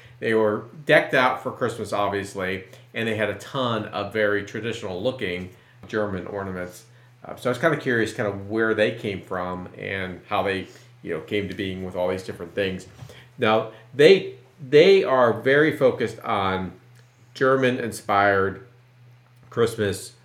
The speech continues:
um, decor. So, it, you know, it's not, it's music boxes, it's nutcrackers, it's a lot of ornaments, um, but it's also decorations along the way, um, that we really enjoy. They do have one notice-,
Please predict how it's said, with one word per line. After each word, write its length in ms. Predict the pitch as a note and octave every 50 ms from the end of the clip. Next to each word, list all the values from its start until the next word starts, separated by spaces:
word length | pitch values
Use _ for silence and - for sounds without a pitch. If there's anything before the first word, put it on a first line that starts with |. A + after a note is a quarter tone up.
| _ - - _ _ _ _ _ -
um, 380 | F#2+ F2+ F2 E2+ E2 D#2+ D#2+ E2+
decor. 460 | - G2+ - - A#2+ G2 E2 E2 - - - - _ _ _ _ _
So, 400 | - G2 F2 E2+ E2+ D#2+ D#2+ - - -
it, 100 | - G2+ - - _ _ _ _ -
you 100 | - G#2 F#2
know, 100 | F2 F2
it's 160 | F2+ - -
not, 260 | A#2 G#2+ G#2 - -
it's 200 | - G#2+ - - - - -
music 340 | D3 C#3+ C#3+ C3+ C3 B2+ -
boxes, 800 | C3 A2 A2 A2 A2 - - A#2 A2+ A2 G#2+ G#2 G#2 G2+ F#2+ F#2+
it's 180 | G2+ G2+ - -
nutcrackers, 720 | A2+ G#2+ - G#2+ G#2 G2 G2+ G2 F#2+ F#2+ F#2+ F#2 F2+ -
it's 140 | G2+ G2+ -
a 40 | G2
lot 240 | G2+ G#2 G#2+ A2
of 80 | G#2 F2+
ornaments, 680 | F2+ F#2+ G2 F#2+ F#2+ F#2+ F#2+ F#2+ F#2+ F#2+ F#2 - - -
um, 280 | - F2+ F2+ F#2 F#2
but 140 | F#2 G2+ F#2+
it's 120 | G2 - -
also 240 | B2+ B2 A2+ A#2+ A2+
decorations 920 | G2+ A2+ G#2 - A2 G2+ G2 G2 G#2+ G2+ - G#2 G2 F#2+ G2 F#2+ F#2+ - - - - - - - - _
along 240 | - F#2+ F#2+ F#2+ F#2+ F#2
the 40 |
way, 420 | F#2 F#2 F#2+ F#2 F2 E2+ E2 D#2+ - - - - - - - -
um, 220 | E2 E2 E2+ F2+ F#2+
that 100 | G#2+ B2
we 120 | B2 B2
really 320 | A2+ G#2 G#2+ G2+ F#2+ F#2 F2+
enjoy. 340 | F2+ F#2 G2+ F#2+ F#2+ F2+
They 340 | F2+ - - - - A#2+ A#2
do 160 | A#2 C#3 D3 C#3
have 200 | C3 A2+ - G#2+
one 180 | A2 A#2+ A#2+
notice-, 300 | A#2 A#2 A2+ A2+ G2+ -